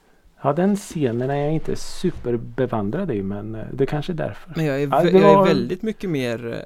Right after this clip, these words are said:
Speaker 2: eh, bevandrad med hans, eh, namn än hans musik,
Speaker 1: Mm.
Speaker 2: måste jag erkänna.
Speaker 1: Ja, ja. Ja, men då kanske han har varit med då och strugglat lite och sådär, och så s-, slog han ihop sig med Rattlesnakes och gjorde, eh, kanske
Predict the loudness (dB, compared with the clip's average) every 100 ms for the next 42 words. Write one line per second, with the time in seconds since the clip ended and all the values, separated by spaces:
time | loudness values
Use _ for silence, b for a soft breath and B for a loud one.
0 | -16 -20 -20 -12 -6 -4 -4 -6 -6 -6
1 | -8 -8 -10 -12 -12 -12 -14 -14 -12 -12
2 | -12 -14 -18 -10 0 0 0 -2 -6 -8
3 | -8 -10 -10 -14 -20 -2 6 8 8 6
4 | -2 -12 -10 2 4 4 0 -12 _ -20
5 | -6 0 0 -2 -10 b b b b b
6 | 0 2 2 2 2 2 2 4 4 2
7 | 0 -2 -4 2 4 6 6 6 4 4
8 | 2 0 0 -2 -4 0 2 4 2 2
9 | 0 -2 -2 -4 -2 -2 -2 -2 -4 -6
10 | -8 -8 -6 -6 -8 -16 -4 2 4 4
11 | 0 -2 -4 -4 -2 0 0 2 0 0
12 | -6 -6 -6 -8 -8 -2 2 2 0 -2
13 | -4 -8 -20 -20 _ -8 -6 -2 -2 2